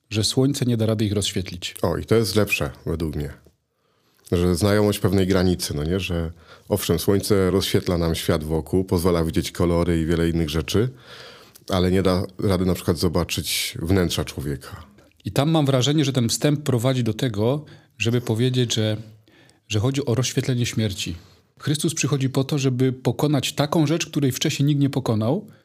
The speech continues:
Speaker 1: Takie miałem jeszcze dwa, że tak powiem, wrzuty do tego wstępu, zanim przejdziemy do Abrahama, który nam dzisiaj towarzyszy.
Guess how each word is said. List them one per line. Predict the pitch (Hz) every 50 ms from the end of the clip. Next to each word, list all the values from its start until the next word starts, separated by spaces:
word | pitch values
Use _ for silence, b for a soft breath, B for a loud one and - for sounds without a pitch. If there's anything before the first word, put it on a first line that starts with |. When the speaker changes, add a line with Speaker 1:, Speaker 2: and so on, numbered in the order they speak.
| B B B
Speaker 1:
Takie | - 135 131 - 139 127
miałem | 135 127 120 120
jeszcze | 120 - - - 117
dwa, | 107 101 104 98 98 120 135 131 127 123 117 117 117
że | 113 123 120
tak | - 110 104
powiem, | - 120 110 113 110 113 107 104 110 104 117 127 127 135 123
wrzuty | 120 107 120 131 120 - 123 110
do | 104 107 110 107 104
tego | 101 - 113 104 107
wstępu, | 101 - - 110 104 101 - 120 107
zanim | 113 113 104 107 104
przejdziemy | - - 104 98 104 107 101 104 98
do | 92 98 95 92 B B B B B B B _ - -
Abrahama, | 117 104 - 107 92 101 95 90 90 90
który | - - 98 101
nam | 95 95
dzisiaj | 92 - 104 95
towarzyszy. | 104 92 98 90 85 85 - -